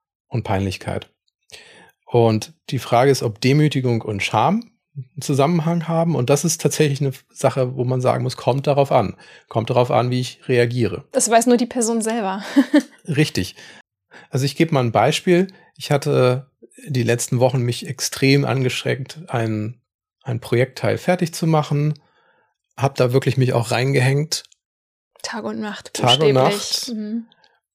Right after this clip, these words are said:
Speaker 1: Und dann krieg ich zu hören, "Naja, das ist jetzt hier für die, das, was wir hier erreichen wollen, gar nicht so richtig relevant."
Speaker 2: Bam, mit einem Satz alles zunichte gemacht.
Speaker 1: Genau. Und jetzt ist die Frage, erzeugt das Sch-, äh, Scham bei mir oder ist es nur eine Demütigung? Demütigung ist, wenn ich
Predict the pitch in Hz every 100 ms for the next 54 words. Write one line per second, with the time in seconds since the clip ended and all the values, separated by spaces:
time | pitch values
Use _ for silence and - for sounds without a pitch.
0 | - 143 131 131 131 131 127 - 135 -
1 | 139 135 - 131 123 131 131 123 127 143
2 | 139 135 120 127 123 117 127 110 113 117
3 | 123 120 - 123 123 113 104 107 - 113
4 | 107 110 113 110 113 120 113 - - -
5 | 117 110 107 - - _ _ _ _ -
6 | 220 214 196 202 - 233 - 226 233 214
7 | 214 214 - - - 202 196 - - 196
8 | 190 196 - 185 196 - - 147 113 -
9 | 135 143 156 156 147 - 143 135 131 117
10 | - - - 143 - 131 123 113 - -
11 | - - - 135 117 - 143 165 185 185
12 | 180 175 165 151 135 131 127 123 120 113
13 | 110 139 170 185 160 139 147 170 160 139
14 | 131 - 123 123